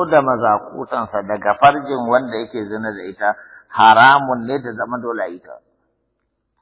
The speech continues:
Ya fita daga filin da ake na ƙwace, shi ma kaga ai wannan haramun ne da wajibi a yi ta. Tunda mutum ya yi tasarrufi a ciki.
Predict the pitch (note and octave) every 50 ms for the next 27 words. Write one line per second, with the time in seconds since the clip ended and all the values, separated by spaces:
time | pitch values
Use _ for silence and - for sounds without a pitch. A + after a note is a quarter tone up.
0 | _ _ _ _ _ _ _ _ _ _ _ - A2+ B2 B2 A#2+ B2 D3 C#3+ C3
1 | - F3+ F3+ E3 D#3+ D3+ B2+ B2 B2+ A#2+ A2+ G#2 - - - - - - - -
2 | D#3+ F3+ F3+ F#3 F3 F3+ F#3+ F#3 F#3 E3+ D3+ - - B2+ C#3+ - - D3 C3+ B2
3 | A#2 A2+ G#2+ A2+ B2 C#3 - - - - - F2 E2 - - - G#2 G#2 G#2 -
4 | _ _ _ _ _ _ _ _ - C3+ C#3 C#3+ D3 D3 C3 C#3+ C#3+ C#3+ B2+ C#3+
5 | C3+ C3+ C#3 C#3+ C#3+ C#3+ C#3+ C#3 C3+ B2+ A#2+ - - - _ _ - A2+ A#2+ C3
6 | C#3+ D#3 E3 F3 D#3+ D3 C#3 C3+ C3+ C3 B2+ B2 A#2+ A#2 A#2+ C3 C3 G#2 A2+ A2
7 | A#2+ A#2 - E2+ E2+ F2+ F2+ - D#2 _ _ _ _ _ _ _ _ _ _ _
8 | _ _ _ _ _ _ _ _ _ _ _ _ _ _ _ _ _ _ _ -
9 | - _ _ _ _ _ _ _ _ _ _ _ _ _ _ _ _ _ _ _
10 | _ _ _ _ _ - C3 C#3 C#3 B2 A#2+ B2 A2 G2+ D3 C#3+ C3 C3 C#3+ D#3
11 | D#3 - C3+ - - A#2+ A#2+ A#2+ A#2 G#2 G#2+ A2+ E2+ D#2+ - - - - - -
12 | -